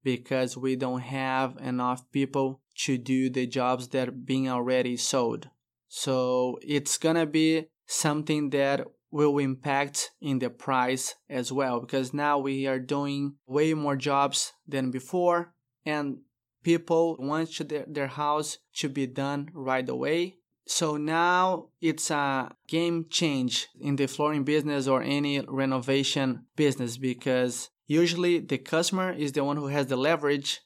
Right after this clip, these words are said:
to bargain the price. But now everybody needs new flooring and we don't have so many installers,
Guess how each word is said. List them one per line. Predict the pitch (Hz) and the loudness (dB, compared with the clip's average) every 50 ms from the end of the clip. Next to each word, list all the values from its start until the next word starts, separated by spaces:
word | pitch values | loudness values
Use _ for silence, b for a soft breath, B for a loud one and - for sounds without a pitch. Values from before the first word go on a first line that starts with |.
| _ _ | _ _
to | - - 139 | -8 -6 -6
bargain | 123 123 127 131 139 147 139 147 147 139 135 131 127 - _ - | -4 -2 0 0 0 0 0 -2 -2 -2 -2 -4 -6 -10 _ -8
the | 131 123 | -6 -6
price. | - - - 165 156 147 131 120 117 - - - - _ _ _ _ _ | -6 -4 -2 0 0 0 0 -2 -4 -8 -10 -12 -16 _ _ _ _ _
But | 139 127 139 135 131 | -6 -4 -2 -2 -2
now | 135 139 151 165 170 170 170 170 170 170 160 - - _ _ - | -2 -2 -2 0 0 2 2 2 2 0 -2 -4 -10 _ _ -4
everybody | 151 156 156 151 151 143 139 147 143 147 156 156 151 151 165 190 | -2 -2 0 0 -2 -4 -2 -2 -2 0 0 -2 -4 -6 -10 -12
needs | 185 151 151 151 151 143 - - - - _ | -8 -6 -4 -4 -4 -4 -6 -8 -8 -10 _
new | - 143 160 160 | -6 -4 -4 -4
flooring | 160 - 170 147 135 131 135 131 131 | -4 -4 -4 -2 -2 -4 -4 -4 -4
and | 135 135 135 | -4 -4 -2
we | 135 143 | -4 -4
don't | 135 139 139 135 | -4 -4 -4 -4
have | 135 143 147 143 135 - | -4 -4 -4 -4 -4 -4
so | - - 151 143 | -6 -6 -6 -6
many | 139 135 135 131 127 | -4 -6 -6 -6 -6
installers, | 127 123 - - 175 180 170 156 147 147 151 - - | -8 -8 -4 -2 0 2 2 2 0 -2 -4 -6 -10